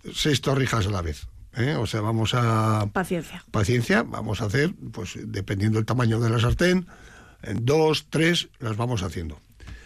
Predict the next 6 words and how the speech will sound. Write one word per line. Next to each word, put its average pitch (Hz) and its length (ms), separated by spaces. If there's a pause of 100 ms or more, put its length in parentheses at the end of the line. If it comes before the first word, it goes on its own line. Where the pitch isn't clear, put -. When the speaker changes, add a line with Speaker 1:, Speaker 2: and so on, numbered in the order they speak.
(260)
Speaker 1:
Les 104 140
vamos 110 260
dando 120 240
la 143 80
vuelta 196 440 (1300)
y 139 600